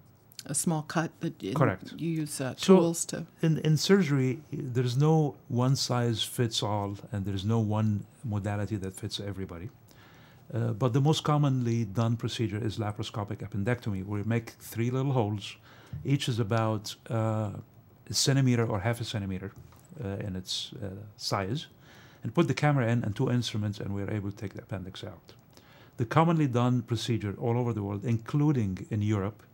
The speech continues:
Speaker 2: and other industrialized country, is an incision at the lo-,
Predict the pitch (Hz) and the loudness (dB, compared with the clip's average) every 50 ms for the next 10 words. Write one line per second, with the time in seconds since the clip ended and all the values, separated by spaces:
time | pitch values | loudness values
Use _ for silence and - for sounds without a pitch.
0 | - - - - - - - - 104 95 - - - - 127 110 120 110 - 123 | -20 -20 -20 -20 -20 -12 -8 -6 -6 -6 -6 -4 -2 0 2 2 2 0 0 0
1 | 110 101 123 123 113 - - 110 110 113 110 104 104 - - 120 117 113 - 107 | 0 2 0 0 0 -2 -4 -4 -4 -4 -4 -4 -6 -4 -4 -4 -4 -2 -4 -6
2 | 110 117 104 113 107 101 120 110 98 - - 151 147 131 110 104 95 101 - - | -6 -4 -4 -2 -2 -2 -4 -2 -2 0 2 2 2 2 2 0 -2 -4 -6 -10
3 | - - - - - 113 98 110 107 107 113 120 120 | -18 -20 -18 -10 -8 -4 -2 -2 0 2 2 2 2